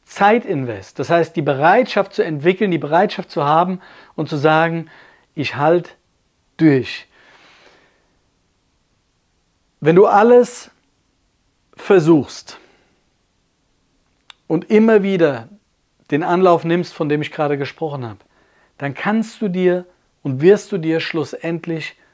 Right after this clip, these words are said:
auch keinen Vorwurf machen können. Aber wenn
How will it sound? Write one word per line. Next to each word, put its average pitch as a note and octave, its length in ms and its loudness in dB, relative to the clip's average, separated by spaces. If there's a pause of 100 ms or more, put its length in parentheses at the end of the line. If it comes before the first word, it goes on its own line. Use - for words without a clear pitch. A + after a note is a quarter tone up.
(140)
auch - 180 -8
keinen D#3+ 340 -4
Vorwurf D#3 560 -4
machen A2 300 -14
können. G#2+ 280 -20 (1200)
Aber D3+ 320 4
wenn D#3+ 400 2